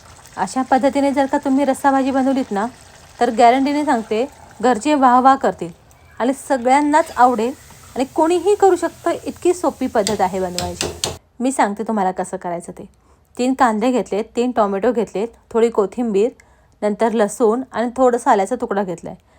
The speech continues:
आता दोन कांदे आणि एक टोमॅटो जो आहे ना, तो आपण बारीक चिरून घ्यायचा आहे आणि बाकीचं जे आहे, ते मिक्सरमधून काढून घ्यायचं आहे. हे बघा, आता इथे दोन कांदे, एक टोमॅटो,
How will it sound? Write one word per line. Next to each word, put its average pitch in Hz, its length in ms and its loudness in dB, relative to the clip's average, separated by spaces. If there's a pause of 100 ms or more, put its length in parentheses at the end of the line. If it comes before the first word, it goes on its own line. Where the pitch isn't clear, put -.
(180)
आता 269 340 4
दोन 240 340 2
कांदे 277 280 2
आणि 285 140 0
एक 277 240 0
टोमॅटो 240 360 2
जो 254 140 2
आहे 247 220 2
ना, 180 140 -2 (440)
तो 262 40 2
आपण 269 340 4 (420)
बारीक 240 320 2
चिरून 226 280 0
घ्यायचा 190 320 -6
आहे 262 80 -6 (100)
आणि 226 160 -4
बाकीचं 233 460 -2
जे 277 120 0
आहे, 254 220 0 (340)
ते 302 60 0
मिक्सरमधून 247 480 -2
काढून 180 260 -4
घ्यायचं 165 240 -12
आहे. - 200 -18 (200)
हे - 120 -8
बघा, 190 220 0
आता 185 160 -2
इथे 214 160 -6
दोन 226 240 0
कांदे, 240 340 0
एक 233 260 0
टोमॅटो, 233 520 0